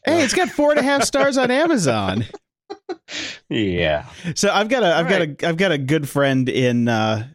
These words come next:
Speaker 1: in cybersecurity, uh, Mon-, Mister Monkey thirteen, who listens to this show. So I'm
Speaker 3: Mm-hmm.
Speaker 1: going to give him my I P address, and I'm going to <laughs> see if he can hack my cameras, because it might be a fun challenge for him. I've been trying to. I can't quite do it. So I, I think my skill set is not nearly up to, uh,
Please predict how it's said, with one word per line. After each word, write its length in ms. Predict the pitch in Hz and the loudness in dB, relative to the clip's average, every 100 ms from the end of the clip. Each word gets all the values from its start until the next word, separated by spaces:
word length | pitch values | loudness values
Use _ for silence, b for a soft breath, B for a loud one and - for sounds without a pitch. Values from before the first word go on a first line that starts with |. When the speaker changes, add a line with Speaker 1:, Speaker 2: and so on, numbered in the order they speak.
| - | -12
Speaker 1:
in 240 | - 131 | -2 0
cybersecurity, 1080 | 117 - 139 127 120 - - 120 110 110 113 | 0 0 0 0 0 -2 -2 0 0 0 2
uh, 100 | 117 123 | 2 0
Mon-, 180 | 208 | 0
Mister 180 | - 247 | -2 0
Monkey 240 | 247 262 240 | 0 0 0
thirteen, 500 | 233 208 247 247 131 | 0 0 0 2 2
who 100 | 131 | 2
listens 360 | 123 131 127 | 0 0 0
to 100 | - | 0
this 120 | 123 117 | 0 0
show. 260 | 143 117 | 0 0
So 320 | 107 113 107 - B B 143 | 0 0 -2 -4 B B -6
I'm 120 | 160 220 | -2 0
Speaker 3:
Mm-hmm. 60 | |
Speaker 1:
going 180 | 220 214 | 0 0
to 60 | 170 | 0
give 220 | 160 156 | 0 2
him 160 | 165 160 | 2 2
my 220 | 131 98 | 0 2
I 100 | 127 | 0
P 220 | 127 135 | 0 0
address, 480 | 110 110 98 95 - - | 0 0 0 0 -2 -2
and 120 | 117 | 0
I'm 180 | 120 139 | 0 2
going 200 | 135 123 | 0 0
to 60 | |
<laughs> 80 | - | 0
see 180 | - 165 | 0 0
if 120 | 135 | 0
he 120 | - | -2
can 160 | 139 127 | 0 -2
hack 300 | 110 110 - | 0 -2 -2
my 100 | 95 | -6
cameras, 560 | - 98 92 90 92 - | -4 -4 -4 -6 -10 -8
because 440 | 110 101 104 101 B 196 | -2 0 0 -2 B -8
it 220 | 165 175 | 0 2
might 160 | 196 | 2
be 60 | 190 | 2
a 40 | 165 | 2
fun 240 | 170 165 | 2 2
challenge 400 | 165 151 135 127 | 2 2 2 0
for 100 | 127 | 2
him. 180 | 151 135 | 0 0
I've 160 | - 214 | 0 0
been 140 | 196 | 0
trying 400 | 131 135 139 110 101 | 0 2 2 2 0
to. 240 | 98 87 - | -2 -2 -2
I 100 | 156 | -2
can't 280 | 175 135 | -2 -2
quite 260 | 123 135 104 | 0 0 0
do 160 | 110 180 | 0 0
it. 180 | - - b b b b | -2 -12 b b b b
So 280 | - 123 117 | -2 2 2
I, 240 | 104 117 107 | 2 0 0
I 40 | |
think 140 | 117 | 0
my 120 | 110 101 | 0 0
skill 260 | - 113 | 0 0
set 180 | - 92 | 0 0
is 140 | 98 | 0
not 180 | 104 98 | 0 0
nearly 380 | 104 98 101 98 | 0 0 0 0
up 180 | 104 - | -2 -4
to, 280 | - 98 92 | -2 0 0
uh, 180 | 90 | 0